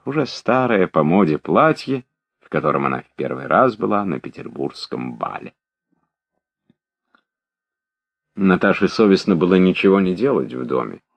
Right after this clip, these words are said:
тогда как все были так заняты, и она несколько раз с утра еще пробовала приняться за дело, но душа ее не лежала к этому делу.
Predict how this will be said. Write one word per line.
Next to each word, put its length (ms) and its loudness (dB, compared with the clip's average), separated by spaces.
тогда 280 -2
как 240 -6
все 240 -6
были 200 -4
так 260 -6
заняты, 540 0
и 60 2
она 200 6
несколько 460 6
раз 200 2
с 100 0
утра 240 4
еще 320 4
пробовала 640 4
приняться 580 -4
за 140 -2
дело, 320 0
но 160 6
душа 720 4
ее 400 2
не 140 -2
лежала 520 -2
к 120 -12
этому 360 -8
делу. 380 -8